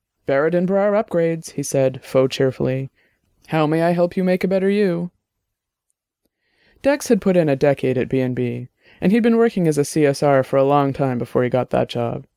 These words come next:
He'd been threatened, sworn at, bullied, despised, and mocked more times than he could count. And like anyone in that business, it rarely gave him a moment's pause.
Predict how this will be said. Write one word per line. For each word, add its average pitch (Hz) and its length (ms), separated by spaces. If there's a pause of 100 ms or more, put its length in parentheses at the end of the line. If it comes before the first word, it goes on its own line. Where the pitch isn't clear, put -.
(680)
He'd 220 180
been 226 160
threatened, 175 540 (140)
sworn 143 360
at, 143 320 (240)
bullied, 170 520 (120)
despised, 180 640
and 190 180
mocked 165 520
more 147 160
times 147 340
than 127 120
he 127 100
could 135 120
count. 131 400 (840)
And 262 140
like 254 180
anyone 226 320
in 131 80
that 131 180
business, 135 540 (240)
it 208 160
rarely 220 320
gave 135 200
him 135 120
a 135 40
moment's 139 360
pause. - 580